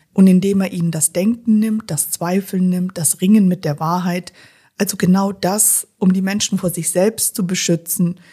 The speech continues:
wird dieses System aber zu einer geistigen Diktatur, weil man den Menschen die Verantwortung für sich selbst nimmt.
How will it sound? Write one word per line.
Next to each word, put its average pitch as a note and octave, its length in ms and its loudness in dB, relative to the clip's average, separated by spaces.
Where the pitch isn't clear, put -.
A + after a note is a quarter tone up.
wird G3+ 340 0
dieses F3 280 -4
System F#3 460 -2
aber E3+ 200 -8
zu - 140 -6
einer D#3+ 240 -4
geistigen F3 640 -4
Diktatur, G#3+ 800 -4
weil F#3 160 4
man G3 200 0
den E3+ 160 -2
Menschen F#3 500 0
die F#3 100 -4
Verantwortung E3+ 680 -6
für - 120 -14
sich D#3+ 240 -8
selbst - 460 -6
nimmt. C#3 380 -18